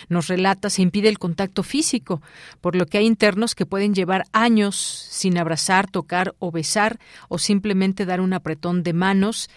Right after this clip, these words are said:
Eh, se saturan los servicios médicos necesitados de contacto, o vuelven a sentir cuando riñen, golpean y son golpeados. De, de ese tamaño también muchas veces esta deshumanización de lo que pasa ahí dentro. Y hay ejemplos, muchos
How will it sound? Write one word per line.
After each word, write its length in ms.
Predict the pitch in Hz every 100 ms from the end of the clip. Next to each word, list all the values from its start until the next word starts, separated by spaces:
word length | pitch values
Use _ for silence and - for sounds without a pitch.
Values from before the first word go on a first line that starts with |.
| - - -
Eh, 320 | - 180 175 170
se 160 | 196
saturan 440 | 185 190 247 254 233
los 100 | 190
servicios 480 | 185 196 - 220
médicos 500 | 208 220 226 - 233
necesitados 1000 | 214 196 208 185 196 - 220 220 233 - -
de 140 | 165 190
contacto, 640 | 190 175 254 277 - 170 _ - -
o 120 | 185
vuelven 320 | 185 247 254 240
a 60 |
sentir 420 | - 202 190 226
cuando 300 | - 226 190
riñen, 420 | 165 202 208 202 180
golpean 520 | 175 160 196 196 202
y 60 | 175
son 240 | - 180
golpeados. 500 | 175 170 202 214 190
De, 160 | 170 208
de 220 | 180 214
ese 180 | 233 262
tamaño 460 | 208 185 202 226
también 320 | 190 170 185 190
muchas 320 | 196 214 175
veces 320 | 185 208 196
esta 260 | 190 208 180
deshumanización 920 | 170 175 175 165 156 170 - 190 190
de 100 | 185
lo 120 | 170
que 140 | - 160
pasa 440 | - 185 - 208 -
ahí 260 | 175 185
dentro. 500 | 185 214 247 220 175 147 - - - -
Y 100 | 233
hay 160 | 339
ejemplos, 720 | 359 - 233 214 226 285 - - _ -
muchos 380 | 185 226 269